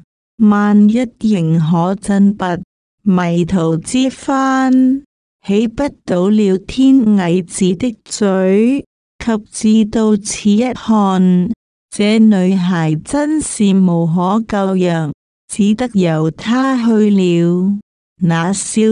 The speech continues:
年道：“同門諸位師伯叔與老前輩，盡有不少香火姻緣，這類的事，老前輩適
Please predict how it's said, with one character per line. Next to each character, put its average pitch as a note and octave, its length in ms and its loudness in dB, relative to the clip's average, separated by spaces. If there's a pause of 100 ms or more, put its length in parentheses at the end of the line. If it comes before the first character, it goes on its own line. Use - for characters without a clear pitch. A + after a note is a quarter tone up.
年 F3 520 2
道 F3+ 640 -2 (380)
：“同 E3+ 420 0
門 E3+ 460 2
諸 C#4+ 340 0
位 G3 440 0
師 C4+ 360 0
伯 G#3 360 -4
叔 - 380 -6
與 A3+ 280 2
老 G3+ 300 2
前 E3+ 460 0
輩， G#3 640 0 (400)
盡 G#3 280 4
有 G#3 240 0
不 A3 240 -6
少 G3 500 -2
香 C#4 360 -2
火 G3+ 400 -2
姻 C4 360 4
緣， D#3+ 520 2 (400)
這 F#3 100 -4
類 F3+ 680 0
的 A3+ 200 -4
事， F3 680 -2 (340)
老 G3 360 0
前 E3+ 460 0
輩 G#3 280 0
適 A#3+ 280 -4